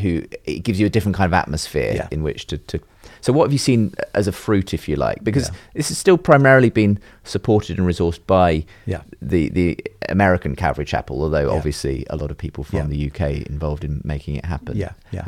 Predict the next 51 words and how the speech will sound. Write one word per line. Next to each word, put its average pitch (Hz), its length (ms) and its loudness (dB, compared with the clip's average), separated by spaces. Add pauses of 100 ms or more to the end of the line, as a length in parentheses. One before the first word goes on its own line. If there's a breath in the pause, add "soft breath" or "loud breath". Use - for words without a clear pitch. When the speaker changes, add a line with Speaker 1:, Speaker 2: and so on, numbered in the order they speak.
Speaker 1:
Uh, - 160 -2
what's, - 380 2
what's 135 220 2
been 120 160 2
the, 104 100 2
the 98 140 -2
vision 90 400 2
for, 67 180 -2
for, 78 260 0
for - 160 -8
Creation 73 460 -6
Fest 69 240 -8
in 69 80 -6
that - 160 -8
sense? - 220 -14
Speaker 2:
Yeah. 85 200 -6 (880 loud breath)
Yeah, 113 280 0
you 139 120 2
know, 123 80 4
it's - 120 -4
a 98 60 -4
free 131 240 -2
festival, - 500 -8 (160)
and, - 220 2
Speaker 1:
Mm. - 100 -8
Speaker 2:
and 104 160 0
that's 98 260 -4
intentional. 87 640 -6
Speaker 1:
Yeah. 69 200 -4
Speaker 2:
And 101 140 -2
it's 90 200 -8
intentional 104 500 -2
because 98 340 -4
we 110 240 2
want 101 380 0
people 92 380 -4
to - 180 -10
be 92 80 -4
able 87 160 -6
to 87 80 -8
come 85 640 -6
who, 98 540 -2 (560 loud breath)
uh, 87 320 -4 (580)
you 123 80 2
know, 95 220 -2 (100)
don't 117 320 2
know 104 160 0
Christ, 92 480 -6
don't 107 220 -4
know 95 200 -2
anything 95 640 -4